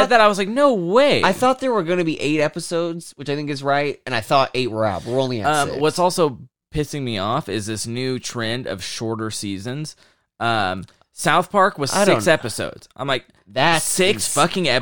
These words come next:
Speaker 2: episodes for
Speaker 1: but
Speaker 2: the
Speaker 1: South
Speaker 2: season?"
Speaker 1: Park's crazy. Like, they, their show,
Speaker 2: Yeah, but still,
Speaker 1: they're old guys.
Speaker 2: every other epi-, season they put out has, like, ten, twenty episodes. Um,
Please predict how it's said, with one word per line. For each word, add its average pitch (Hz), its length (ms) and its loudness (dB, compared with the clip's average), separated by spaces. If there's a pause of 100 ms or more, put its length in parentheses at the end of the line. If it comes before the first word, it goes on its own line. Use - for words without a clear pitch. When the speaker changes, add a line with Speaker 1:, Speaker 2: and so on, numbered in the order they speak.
(280)
Speaker 2:
episodes 240 100 2
for 170 100 0
Speaker 1:
but 147 40 4
Speaker 2:
the 131 100 2
Speaker 1:
South 294 160 4
Speaker 2:
season?" 156 220 2
Speaker 1:
Park's 214 160 -2
crazy. 165 720 -4
Like, 165 200 -2
they, 214 200 -4
their 247 260 -2
show, 220 300 0
Speaker 2:
Yeah, 349 200 6
but 180 220 2
still, 294 280 6
Speaker 1:
they're 214 140 4
old 202 300 2
guys. 226 320 0
Speaker 2:
every 233 400 0
other 190 320 2
epi-, 170 320 0 (140)
season 180 260 -4
they 147 100 0
put - 140 -8
out 143 140 0
has, 143 220 0
like, 131 360 -2
ten, 147 520 -4 (120)
twenty 139 320 -4
episodes. - 540 -8 (440)
Um, 98 480 -2